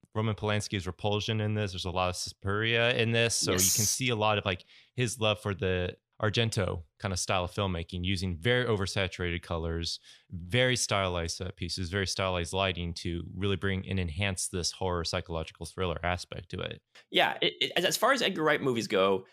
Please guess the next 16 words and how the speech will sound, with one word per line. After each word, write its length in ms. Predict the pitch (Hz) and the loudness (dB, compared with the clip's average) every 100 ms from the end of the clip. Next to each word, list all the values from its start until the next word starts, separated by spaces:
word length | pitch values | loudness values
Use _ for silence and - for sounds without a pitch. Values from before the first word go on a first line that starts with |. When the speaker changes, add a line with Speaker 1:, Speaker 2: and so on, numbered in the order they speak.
| _ | _
Speaker 2:
it's 300 | - 147 - | 0 2 2
the, 500 | - 143 139 135 127 - | 2 2 4 4 2 -2
the 180 | 95 117 | 4 4
least 640 | 113 113 127 175 185 - | 4 2 2 4 2 2
stylistically 720 | - - 143 143 139 - 127 113 | 0 0 4 4 4 0 0 2
over 220 | - 110 | 4 4
the 100 | 101 | 2
top. 400 | 104 - 151 151 - | 0 2 2 0 0
I 60 | 87 | 2
mean, 300 | 110 101 101 | 4 4 4
don't 200 | 131 131 | 2 4
go 140 | 127 123 | 4 4
in 120 | 123 | 2
here 240 | 123 113 | 2 4
expecting 640 | 110 - 117 117 104 101 | 2 2 0 2 2 4
the 220 | 95 78 | 4 2